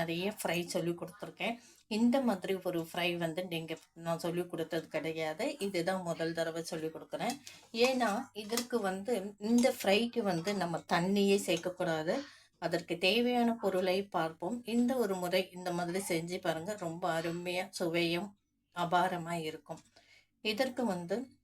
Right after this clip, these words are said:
நான் ஒரு சின்ன தக்காளியை நான் கட் பண்ணியிருக்கேன். ஒரு ஏழு பல்லு பூண்டு எடுத்திருக்கேன். அதே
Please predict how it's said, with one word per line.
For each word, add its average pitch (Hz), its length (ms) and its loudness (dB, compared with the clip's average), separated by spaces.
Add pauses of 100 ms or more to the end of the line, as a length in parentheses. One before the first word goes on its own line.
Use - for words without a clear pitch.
(100)
நான் 180 240 2
ஒரு 175 140 2 (100)
சின்ன 262 440 2
தக்காளியை 185 600 0
நான் 170 240 -2
கட் - 220 -4
பண்ணியிருக்கேன். 170 500 -2 (1000)
ஒரு 202 200 4 (240)
ஏழு 226 240 2 (800)
பல்லு 226 260 0 (100)
பூண்டு 220 360 0 (520)
எடுத்திருக்கேன். 185 720 0 (420)
அதே 180 220 4